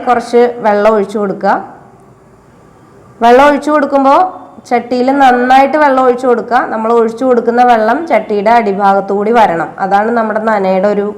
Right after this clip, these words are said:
കണക്കെന്ന് പറയുന്നത്. അത് ഈ ചട്ടിയിൽ നിന്നല്ല, ഏത് ചട്ടിയിൽ വെള്ളം ഒഴിച്ചു കൊടുക്കുമ്പോഴും വെള്ളം അടിഭാഗത്തു കൂടി വരുന്നവരെയാണ് നമ്മൾ വെള്ളം ഒഴിക്കേണ്ടത്. നമ്മൾ മുകളിൽ മാത്രം കുറച്ച് വെള്ളം ഒഴിച്ചു കൊടുത്താൽ പിന്നെ പെട്ടെന്ന് പെട്ടെന്ന് ചട്ടി ഡ്രൈ ആയി പോവും. അപ്പൊ അങ്ങനത്തെ ഒരു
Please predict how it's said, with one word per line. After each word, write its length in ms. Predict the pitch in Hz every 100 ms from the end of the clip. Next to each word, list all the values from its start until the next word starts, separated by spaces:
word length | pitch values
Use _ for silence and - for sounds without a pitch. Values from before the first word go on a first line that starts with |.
| -
കണക്കെന്ന് 400 | 190 185 175 170
പറയുന്നത്. 320 | 165 151 143 - - - - - -
അത് 100 | 220
ഈ 160 | 254 262
ചട്ടിയിൽ 320 | 302 277 277
നിന്നല്ല, 460 | 277 277 254 285 -
ഏത് 380 | 220 226 247
ചട്ടിയിൽ 320 | 285 277 269 269
വെള്ളം 240 | 262 247
ഒഴിച്ചു 200 | 240 247
കൊടുക്കുമ്പോഴും 560 | 240 233 226 233 339 - - - - - - -
വെള്ളം 400 | 208 214 226 285
അടിഭാഗത്തു 520 | 247 208 226 214 208
കൂടി 200 | 214 220
വരുന്നവരെയാണ് 760 | 240 233 208 214 226 220 233 220
നമ്മൾ 420 | 220 214 208 277 -
വെള്ളം 440 | 196 202 202 240
ഒഴിക്കേണ്ടത്. 640 | 226 196 175 180 156 139 - - - - -
നമ്മൾ 160 | 196 214
മുകളിൽ 400 | 247 233 233 262
മാത്രം 380 | 262 254 262
കുറച്ച് 220 | 262 269 277
വെള്ളം 240 | 269 262
ഒഴിച്ചു 200 | 254 285
കൊടുത്താൽ 560 | 269 247 285 440 - - - - - - - - -
പിന്നെ 260 | 285 285
പെട്ടെന്ന് 380 | 277 285 277 277
പെട്ടെന്ന് 300 | 294 277 269
ചട്ടി 320 | 285 247 262
ഡ്രൈ 340 | 233 240 226 220
ആയി 140 | 214
പോവും. 420 | 196 185 208 330 - - - - - - - - -
അപ്പൊ 160 | -
അങ്ങനത്തെ 520 | 226 220 226 240 240
ഒരു 340 | 277 277 302